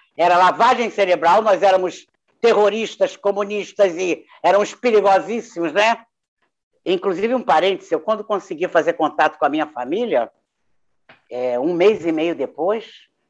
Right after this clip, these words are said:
eu fiquei totalmente, eles desapareciam, era, era o momento em que eles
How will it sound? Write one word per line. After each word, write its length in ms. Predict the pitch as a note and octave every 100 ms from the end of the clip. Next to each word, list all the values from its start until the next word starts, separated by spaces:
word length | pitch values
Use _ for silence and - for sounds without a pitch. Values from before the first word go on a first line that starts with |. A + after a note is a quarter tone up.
| -
eu 80 | C3+
fiquei 200 | - D#3
totalmente, 920 | F3+ E3+ D3+ C#3+ E3 D#3+ D#3 C#3 - -
eles 220 | D3+ D3
desapareciam, 520 | C#3 D#3+ E3 D#3+ D#3
era, 160 | F3 A3+
era 120 | C#4+
o 40 | D#4+
momento 320 | A3+ B3 B3+
em 40 |
que 80 | -
eles 160 | G#3+